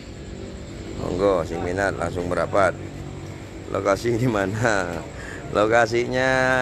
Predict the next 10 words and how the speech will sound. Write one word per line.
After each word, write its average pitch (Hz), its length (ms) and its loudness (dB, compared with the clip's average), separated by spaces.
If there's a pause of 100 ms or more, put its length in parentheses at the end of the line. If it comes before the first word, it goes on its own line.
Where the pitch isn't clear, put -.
(260)
di 127 160 0
Pasar 120 560 4
Mobil 120 640 2
Kemayoran, 113 720 2
Mas. 95 240 -2
Pasar 90 400 -2
Mobil 95 320 -2
Kemayoran, 95 640 0
Jakarta 90 800 2
Pusat. 95 400 -2